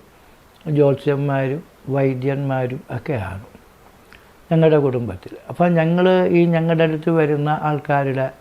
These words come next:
കാലദോഷങ്ങൾ, ശത്രുദോഷങ്ങൾ, ദശാസന്ധി ദോഷങ്ങൾ,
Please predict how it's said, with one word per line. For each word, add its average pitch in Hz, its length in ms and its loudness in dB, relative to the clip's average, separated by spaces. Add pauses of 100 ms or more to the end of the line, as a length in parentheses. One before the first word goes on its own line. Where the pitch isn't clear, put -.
(420)
കാലദോഷങ്ങൾ, 139 1040 0 (280)
ശത്രുദോഷങ്ങൾ, 131 1080 -4 (280)
ദശാസന്ധി 147 720 -4
ദോഷങ്ങൾ, 127 720 -6